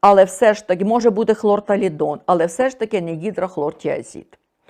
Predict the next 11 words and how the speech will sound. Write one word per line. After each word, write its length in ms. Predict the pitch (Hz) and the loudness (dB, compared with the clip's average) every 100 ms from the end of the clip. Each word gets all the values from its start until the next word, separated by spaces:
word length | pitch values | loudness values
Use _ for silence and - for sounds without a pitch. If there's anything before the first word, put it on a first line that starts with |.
| - - _ | -20 -20 _
Ну 120 | 285 - | -4 -2
і, 100 | 269 | 0
шановні 400 | 269 240 220 208 | 0 2 0 0
колеги, 560 | 226 254 330 254 294 - | 2 2 2 0 0 0
у 100 | 208 | 0
нас 320 | 208 214 - | 0 -2 -4
є 360 | 185 190 180 - _ _ 180 | 0 2 2 0 _ _ -14
фірма 400 | - 185 160 160 | -4 -2 -2 -4
Дарниця, 580 | 233 294 277 285 - 247 | -2 -2 -4 -6 0 2
яка 440 | 190 196 220 202 | 2 2 2 2
нам, 260 | 190 180 | 4 2